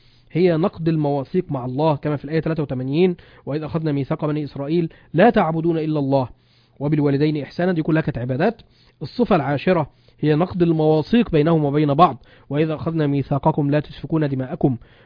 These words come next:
ولا تخرجون أنفسكم من دياركم ثم أقررتم وأنتم تشهدون."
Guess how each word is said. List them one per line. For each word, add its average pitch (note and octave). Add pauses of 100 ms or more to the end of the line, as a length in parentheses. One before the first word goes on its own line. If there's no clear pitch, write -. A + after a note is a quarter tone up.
ولا D3
تخرجون C#3+
أنفسكم C#3+
من C3+
دياركم C3+ (280)
ثم D#3
أقررتم C#3
وأنتم C#3
تشهدون." C#3+